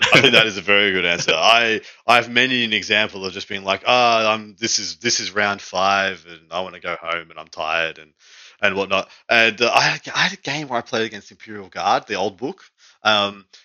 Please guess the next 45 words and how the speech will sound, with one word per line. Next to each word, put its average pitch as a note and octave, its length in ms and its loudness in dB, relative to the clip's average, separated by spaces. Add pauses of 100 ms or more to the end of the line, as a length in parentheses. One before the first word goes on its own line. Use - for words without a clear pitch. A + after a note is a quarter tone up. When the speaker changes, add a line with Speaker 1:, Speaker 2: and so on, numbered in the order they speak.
(140)
Speaker 1:
and A#2 280 6
I B2+ 100 4
took - 200 -6
this - 160 -4
game G2+ 260 -2
really F#2 280 -6
easy. E2+ 180 -8
I'm F2 80 -18
like, G2 220 -2
"I B2+ 140 6
am A#2+ 100 -4
a G#2+ 40 -4
Guard F#2+ 300 0
player. E2 260 -4 (140)
I G#2+ 140 4
do G#2+ 100 -6
not G2 200 -8
lose E2+ 180 -18
to F#2+ 100 -20
Guard." D#2 300 -8
I, G#2 100 4
we A#2+ 160 0
had B2+ 160 4
a G#2+ 140 0 (1160)
bit B2+ 120 4
of F#2+ 80 -4
a F#2+ 40 -12
flex. - 640 0 (240)
I B2 160 4
don't, A#2 240 -2
I B2 140 4
don't, C3+ 160 0 (440)
can't, - 320 2 (240)
I A#2 140 2
do, - 260 -2
I A#2+ 140 4
didn't C3 240 -8
lose A2+ 240 -2
to A2 100 -6
Imperial F#2+ 400 -10
Guard F2 360 0 (180)
as F#2+ 200 -2
a F#2+ 60 -12
Guard F#2 300 0
player, F#2 200 -2